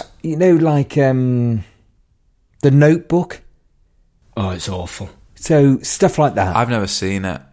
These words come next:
Speaker 2: It's shite.
Speaker 1: I've gone, I've gone a classic. It was a very, very big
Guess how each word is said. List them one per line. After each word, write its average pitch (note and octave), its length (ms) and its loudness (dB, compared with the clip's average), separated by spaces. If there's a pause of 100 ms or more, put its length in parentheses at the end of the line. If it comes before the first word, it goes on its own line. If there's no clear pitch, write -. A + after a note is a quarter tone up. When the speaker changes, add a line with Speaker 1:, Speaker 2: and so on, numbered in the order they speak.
(100)
Speaker 2:
It's A2+ 180 -2
shite. F#2+ 640 -4
Speaker 1:
I've C3+ 140 2
gone, A3 420 4 (340)
I've D3 140 2
gone G#3+ 160 4
a G#3 80 2
classic. - 680 -4 (480)
It C3+ 60 2
was A#2 160 -2
a B2 40 6
very, F#3 400 4
very D#3 400 4
big G2+ 500 0